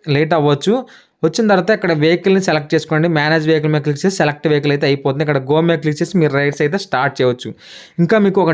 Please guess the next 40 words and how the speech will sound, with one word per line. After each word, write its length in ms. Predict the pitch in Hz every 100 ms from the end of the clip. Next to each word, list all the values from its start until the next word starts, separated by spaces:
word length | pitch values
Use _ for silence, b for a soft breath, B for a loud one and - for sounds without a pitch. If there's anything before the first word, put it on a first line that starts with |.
| 131
డౌట్ 200 | 147 160 185
అయితే 140 | 180
రావచ్చు, 300 | 165 143 139 117 B B 143
అన్నీ 180 | 180 196
చెప్పారు 300 | 208 170 190 185
కానీ 200 | 185 190
మన 100 | 170 151 127
బ్యాంక్ 220 | 120 160
డీటెయిల్స్ 280 | 165 170 165 135
ఎలా 140 | 143
యాడ్ 220 | 143 151 143
చేయాలని. 300 | 139 123 117 139
నేను 100 | 139
ఇప్పుడు 160 | 135 151
మనం 100 | 147 160 127
బ్యాంక్ 200 | 131 151
డీటెయిల్స్ 260 | 151 160 151
ఎలా 100 | 127 139
యాడ్ 120 | 143
చేయాలో 180 | 147 139 139
కూడా 120 | 131
చూపిస్తాను. 380 | 131 - 139 214 247 B B 175
ముందుగా 260 | 185 220 226
వీటన్నిటికీ 420 | 214 190 196 220 208
మీరు 120 | 196 170
పర్మిషన్ 400 | 151 185 196 202
అయితే 120 | 180 156
ఇవ్వాలి, 200 | 139 127
యాప్ 200 | 135 160 -
పర్మిషన్ 380 | 151 151 160 156
అయితే 120 | 147 147
ఇవ్వాలి. 300 | 135 143 202 254 b b b b b b 135
యాప్ 140 | 175 196
పర్మిషన్ 380 | 185 185 160 165
ఇచ్చిన 140 | 175 170
తర్వాత 180 | 165 160 180
ఇక్కడ 120 | 160 156
మీకు 180 | 156 175 180 - b b b _ _ - 151
ఇన్బాక్స్, 420 | 165 170 170 156 175
రిఫర్ 260 | 147 143 151